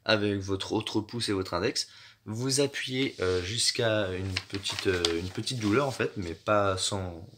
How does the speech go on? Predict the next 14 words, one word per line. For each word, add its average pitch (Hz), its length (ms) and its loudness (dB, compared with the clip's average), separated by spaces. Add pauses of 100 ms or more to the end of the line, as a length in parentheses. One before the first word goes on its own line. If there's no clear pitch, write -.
(260)
sans 80 240 -4
avoir 85 180 2
vraiment 107 300 4
mal. 101 240 0 (720)
Vous 135 240 0
appuyez 127 520 2
et 127 40 6
vous 110 160 0
restez 104 240 2
comme 110 120 0
ça 131 160 2
pendant 117 400 -2
trente 135 240 -2
secondes. 87 340 -2